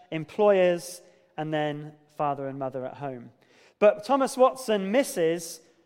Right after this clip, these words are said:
father and mother. And it's, uh, perhaps, uh, I think he's wrong in this because this command gives equal weight to honoring both father and mother.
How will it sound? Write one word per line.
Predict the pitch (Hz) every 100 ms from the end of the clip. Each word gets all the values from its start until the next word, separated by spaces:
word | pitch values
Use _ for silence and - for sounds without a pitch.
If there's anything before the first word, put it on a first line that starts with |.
| _
father | - 214 196 190
and | 180
mother. | 214 220 151 123 - - _ _ _ - _ -
And | 196
it's, | 202 - - - -
uh, | 180 170 170 -
perhaps, | 202 254 - - - - -
uh, | 170 170 180 196
I | 196
think | 202 208
he's | 185 180
wrong | 170 247 269
in | 208 156
this | 147 156
because | 196 - 247 190
this | 220 -
command | - 220 262 202 156 180 - - - -
gives | 226 226 226
equal | 254 - 220 214
weight | 196 254 165 - - - _ _ _
to | - 208
honoring | 214 240 226 190 190 160
both | 226 208
father | 196 220 208 214 208 208 214
and | 233 254 214
mother. | 156 139 120